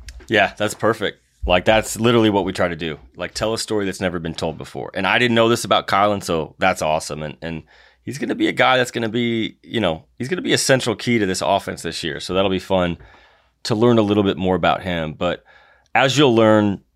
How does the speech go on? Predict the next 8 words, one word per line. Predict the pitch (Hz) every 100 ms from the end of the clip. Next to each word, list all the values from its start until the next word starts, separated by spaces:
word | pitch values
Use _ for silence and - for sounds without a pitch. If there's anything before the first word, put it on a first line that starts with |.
| _ _
James, | - 107 101
Colts | - 113 -
fans, | 104 95 87 - _
they're | 120 104
good. | 82 90 87 82 78
They're | 82
smart. | - - 101 101 101 98 _ _ _ _ _ _
Um, | - 82 80 78 76 73 67